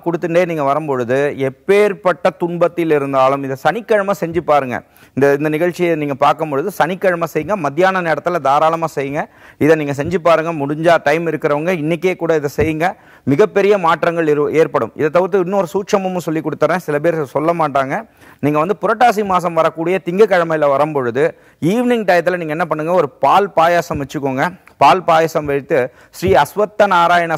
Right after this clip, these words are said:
சுவாமியோட மூல மந்திரம், "ஓம் நமோ நாராயணம் தேவம் சங்கு சக்கர கதாதரம் பக்தானாம் இஷ்டதாதாரம் சர்வமங்கள காரகம்." இந்த மந்திரத்தை சொல்லும் பொழுது, இவர் யாரு ஸ்ரீ அஸ்வத்த நாராயண சுவாமி அப்படின்னா, அஸ்வத்த நாராயண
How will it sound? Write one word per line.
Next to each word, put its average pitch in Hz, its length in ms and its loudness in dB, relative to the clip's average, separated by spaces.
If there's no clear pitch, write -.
சுவாமியோட 151 760 0
மூல 170 280 -2
மந்திரம், 143 400 -4
"ஓம் 180 280 -2
நமோ 175 320 0
நாராயணம் 165 720 2
தேவம் 156 360 2
சங்கு 165 360 -6
சக்கர 185 360 -2
கதாதரம் 156 760 0
பக்தானாம் 160 680 -2
இஷ்டதாதாரம் 147 1000 0
சர்வமங்கள 180 680 -2
காரகம்." 131 480 0
இந்த 196 260 2
மந்திரத்தை 185 420 0
சொல்லும் 156 240 0
பொழுது, 131 360 -2
இவர் 151 160 4
யாரு 185 360 4
ஸ்ரீ - 160 -6
அஸ்வத்த 156 420 0
நாராயண 143 400 0
சுவாமி 135 400 -2
அப்படின்னா, 131 420 -2
அஸ்வத்த 196 400 0
நாராயண 185 380 2